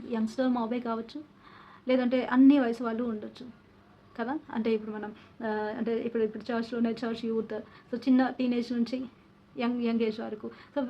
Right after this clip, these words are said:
అందరూ అట్లాంటి ఒక మాబ్ ఉన్నప్పుడు బట్టతల, "అదిగో పో-, పోతా అన్నాడు చూడు బట్టతలోడు" అని అన్నారంట.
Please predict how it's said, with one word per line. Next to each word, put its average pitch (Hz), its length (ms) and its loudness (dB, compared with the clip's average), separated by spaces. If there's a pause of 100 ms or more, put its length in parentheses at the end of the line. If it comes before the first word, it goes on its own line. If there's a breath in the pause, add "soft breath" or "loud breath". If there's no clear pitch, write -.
(100)
అందరూ 262 320 6
అట్లాంటి 262 480 0
ఒక 233 160 0
మాబ్ 220 320 -2 (100)
ఉన్నప్పుడు 226 600 0 (540 loud breath)
బట్టతల, 240 420 -2
"అదిగో 226 240 -2
పో-, 226 360 -6
పోతా 233 200 -4
అన్నాడు 233 340 0
చూడు 214 100 -2
బట్టతలోడు" 220 680 -4
అని 233 120 -2
అన్నారంట. 220 440 -2